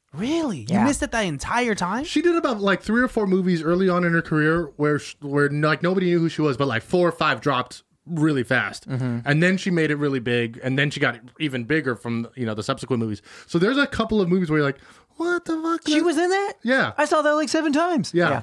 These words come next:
Speaker 1: Yeah, well, the first thing I saw her in was that W W E movie, Fighting with the Family or
Speaker 2: Fighting
Speaker 1: something like
Speaker 2: with
Speaker 1: that.
Speaker 2: My Family.
Speaker 1: Yep. And
Speaker 3: The
Speaker 1: I was
Speaker 3: movie
Speaker 1: like,
Speaker 3: that they
Speaker 1: "She's
Speaker 3: s-,
Speaker 1: great."
Speaker 3: <laughs> the movie that they sold as The Rock being in all of it, but he's in, like, one scene.
Speaker 1: He's, yep,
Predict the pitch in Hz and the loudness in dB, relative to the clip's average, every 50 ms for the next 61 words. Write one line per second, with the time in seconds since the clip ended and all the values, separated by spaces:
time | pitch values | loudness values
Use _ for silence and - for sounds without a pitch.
0 | - - 214 262 277 208 185 202 196 190 - - 285 277 - 262 226 202 180 - | -6 -4 0 0 0 2 2 0 0 0 0 0 0 0 0 -2 -2 -2 0 0
1 | 214 202 208 202 208 196 175 147 143 165 180 214 202 214 185 160 151 156 143 135 | 2 2 4 4 2 2 0 0 0 2 2 2 2 0 -2 -2 -2 -4 -4 -4
2 | 135 127 135 127 120 123 120 104 123 120 117 117 117 117 110 120 117 117 113 123 | -4 -4 -4 -4 -4 -6 -6 -6 -6 -6 -6 -6 -6 -6 -6 -6 -8 -8 -8 -10
3 | 131 139 - - 139 151 156 160 160 151 151 - - - 120 131 117 - 147 143 | -14 -8 -4 -2 -2 -2 -2 -2 -2 -4 -4 -6 -8 -14 -12 -10 -8 -6 -6 -4
4 | 156 170 180 185 156 156 151 156 - 160 160 170 156 143 - 156 135 127 120 117 | -4 -2 0 0 0 2 2 2 2 2 2 2 0 0 0 0 -2 -2 -2 -2
5 | 113 117 117 131 147 170 160 - - - - - _ - 131 147 160 156 170 180 | -4 -4 -4 -2 -2 0 0 -2 -4 -12 -18 -20 _ -8 -2 2 4 4 4 4
6 | 185 175 175 165 - 170 160 147 131 - - 190 143 190 247 214 - - - 233 | 4 2 2 2 2 0 0 -2 -4 -6 -4 -2 -2 0 -2 -2 -6 -8 -6 -4
7 | - - 220 214 196 202 202 214 202 196 190 185 170 - - 170 170 175 170 170 | 0 0 2 2 2 2 2 0 0 0 0 0 0 0 0 0 0 0 -2 -4
8 | - - - 165 165 156 147 135 160 151 139 143 143 160 - - 160 160 156 156 | -8 -4 0 2 2 2 2 0 0 0 0 0 0 0 -2 0 0 0 2 2
9 | 151 143 139 147 156 165 160 170 170 - - 156 139 151 143 131 147 143 147 143 | 2 2 2 0 0 2 2 0 0 0 0 0 2 2 2 2 2 2 2 0
10 | 135 - - - 127 135 147 143 143 160 - - - 160 160 165 175 185 180 180 | 0 -2 -4 -4 0 2 2 2 2 2 0 0 0 0 2 2 2 2 2 0
11 | 165 151 143 143 147 170 180 214 214 - | 0 -2 -6 -4 0 2 2 2 0 -2